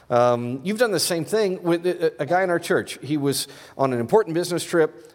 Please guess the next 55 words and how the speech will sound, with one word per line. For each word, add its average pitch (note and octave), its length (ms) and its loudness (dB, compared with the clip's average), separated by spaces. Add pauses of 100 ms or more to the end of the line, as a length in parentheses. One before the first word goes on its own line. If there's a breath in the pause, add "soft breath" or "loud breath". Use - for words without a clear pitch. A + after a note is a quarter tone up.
and C3+ 140 0
all E3+ 220 6
the F3+ 100 -2
vendors D#3 400 -2
wanted C#3+ 180 2
to C3+ 80 0
go C3+ 160 2
to C#3 220 -4
a A#2 40 -2
strip F3 300 0
club, F#2+ 380 0 (500)
right? B2+ 260 2 (460 loud breath)
And B2+ 140 -2
he D#3 140 0
just C#3+ 200 -4
looked D3 220 0
at D#3+ 100 4
him E3 120 0
and C3+ 80 -4
he D3+ 80 0
said, C#3+ 180 -2
"Hey, E3+ 220 -2
I've A2 100 -4
enjoyed D3 380 0
the D#3+ 80 -4
day, F3 280 2
enjoy C#3 260 0
working D#3 280 -2
with D3+ 80 -6
you D3+ 80 0
guys. E3+ 380 0 (500)
No, A#2+ 140 2
thank F#3+ 300 -2
you. D3 200 -4 (200)
I'm C#3 180 -2
good." D3 320 2 (500 loud breath)
You B2 80 -2
know C3 60 2
what C#3 80 2
he C#3 40 0
did? D#3 220 0
He C3 120 -6
sat A#2+ 240 -2
in C3+ 60 -6
his B2 120 -4
car D#3 320 2
and D3 80 -8
he A#2+ 80 -6
talked D3 240 -2
to D#3 60 -4
his C3+ 120 -4
wife C#3 300 2
the A2 80 -6
whole A2 140 -2
time A#2+ 360 -2